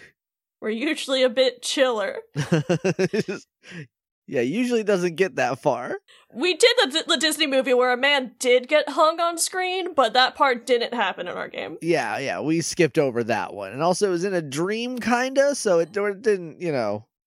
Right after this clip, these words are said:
Speaker 1: <laughs> No, Tarzan wasn't in, it was in actual Kingdom Hearts one.
Speaker 2: Oh, I was thinking, I was thinking of Notre Da-, uh, Hunchback.
Speaker 1: Oh, yeah, that one
Speaker 2: He does,
Speaker 1: too.
Speaker 2: does,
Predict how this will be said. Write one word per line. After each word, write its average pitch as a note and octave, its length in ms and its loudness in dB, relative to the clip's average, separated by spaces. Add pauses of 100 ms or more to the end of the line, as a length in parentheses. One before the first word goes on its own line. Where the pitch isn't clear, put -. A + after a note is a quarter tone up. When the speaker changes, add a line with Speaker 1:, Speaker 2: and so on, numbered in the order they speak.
(120)
Speaker 1:
<laughs> - 1040 -12
No, F#4+ 100 -2 (140)
Tarzan A4+ 400 0
wasn't B3+ 260 0
in, G3+ 120 -4 (120)
it A#3+ 80 2
was B3 180 2
in C4+ 200 0
actual C4+ 340 -2
Kingdom G#3+ 240 -10
Hearts G3+ 240 -8
one. - 140 -10
Speaker 2:
Oh, G3+ 260 0
I G3 220 0
was G#3+ 120 -4
thinking, A3 320 -2
I G3+ 140 0
was A#3 140 0
thinking G#3 260 -2
of C#3+ 180 0 (1040)
Notre D#3 360 0
Da-, C#3 80 0
uh, B2 400 0
Hunchback. A#2+ 720 -4 (640)
Speaker 1:
Oh, A#3+ 140 0
yeah, A#3 140 -4
that F#3+ 260 -8
one G#3+ 100 -10
Speaker 2:
He E3+ 140 -2
does, G#3 100 2
Speaker 1:
too. D#3 60 -12
Speaker 2:
does, F3 200 -4